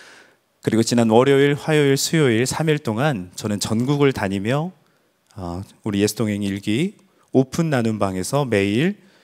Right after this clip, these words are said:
육천팔백 명을 대상으로 댓글로 또 아멘으로 섬기는 백삼십 명의 방장님들 중에 열 명의 방장님을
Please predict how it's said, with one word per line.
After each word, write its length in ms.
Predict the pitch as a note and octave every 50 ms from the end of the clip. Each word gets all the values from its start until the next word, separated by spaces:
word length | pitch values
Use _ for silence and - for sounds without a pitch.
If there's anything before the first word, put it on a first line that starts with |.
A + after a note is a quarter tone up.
| _ _ _ _ _ _ -
육천팔백 720 | A#2 A#2 - - - C3 A#2+ - - - F#3 F3 - E3+ E3
명을 260 | D#3 D3 C3 A#2 A2+ A2
대상으로 680 | - A2 - - G2 F2+ E2 E2+ F2+ F2 E2+ E2 - _ _ _ _ _ _ _ _ _ _ _ _ _ _ _ _ -
댓글로 760 | - - G#2+ - - - C3+ B2 A#2 A2 G#2 A#2+ D#3 G3 F#3 - _ _ _ _
또 140 | - A2 F2+
아멘으로 480 | F2 F2+ G2+ A2 A2 G#2+ G2+ G2+ G#2+
섬기는 600 | - - - C#3 C3 A2+ A#2 A#2+ D3+ F3 D3+ F#2+ - _ _ - - _ _ _
백삼십 580 | - B2 A2+ - - - - F3 F3 - - F#3
명의 280 | E3+ E3 D3+ C#3 B2+ A#2+
방장님들 720 | A#2 - A2 G#2 G2+ A#2 A2 G#2+ G#2+ G#2 G2 G2 G#2 G2
중에 460 | F2+ F#2+ F#2 G2 A2+ C3+ D3+ D#3 C3+ G#2
열 220 | F#2 F2 F#2+ G#2
명의 260 | A#2 C3 C3+ C3+ B2+
방장님을 800 | A2 - - F#2+ F#2 F2+ G#2 G2 F#2+ F#2 F2+ G2 A#2+ D#3 F3+ G3